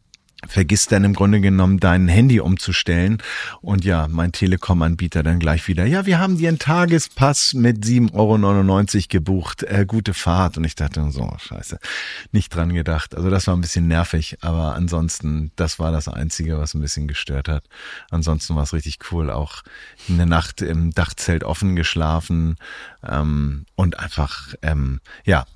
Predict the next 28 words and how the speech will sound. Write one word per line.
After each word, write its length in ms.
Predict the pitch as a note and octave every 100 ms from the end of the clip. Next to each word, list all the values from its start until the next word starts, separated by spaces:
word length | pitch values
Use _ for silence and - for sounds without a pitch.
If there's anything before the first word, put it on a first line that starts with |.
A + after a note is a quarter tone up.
| -
raus 260 | E2+ A2 -
aus 180 | G2+ -
dem 180 | G2+
Regen. 540 | F#2 G2+ A2 B2+ C3 F#2+
Schade, 500 | - F2+ A2+ D#3 C#3 D3
liebe 300 | A2 A#2 A#2
Schweiz, 600 | - G#2 A#2 D3+ - -
ähm, 240 | F2 F#2
ich 120 | F#2 -
komm 200 | G2+ G2
bestimmt 340 | - F#2+ F2
wieder, 400 | G2+ G#2 G2+ -
aber, 400 | E2+ F2+ E2+ E2
äh, 140 | - -
dann 240 | F2+ E2+ F2+
vielleicht, 560 | - F2 E2 E2 - - D3+
keine 260 | - - D#2+
Ahnung, 320 | C#2+ C#2+ D2
wenn 140 | D#2+ E2+
die 60 |
Sonne 240 | E2+ F2 F#2
scheint. 400 | - E2+ F2+ - - - - - -
Der 360 | F2+ E2 D#2+ D#2+ - - _
Campingplatzbetreiber 1080 | - F#2 F#2 E2+ E2+ - D#2+ - D#2+ D#2 -
auch 140 | E2
so, 200 | - E2
ja, 320 | D#2+ D#2 D#2 -
mm, 360 | F2 E2+ D#2+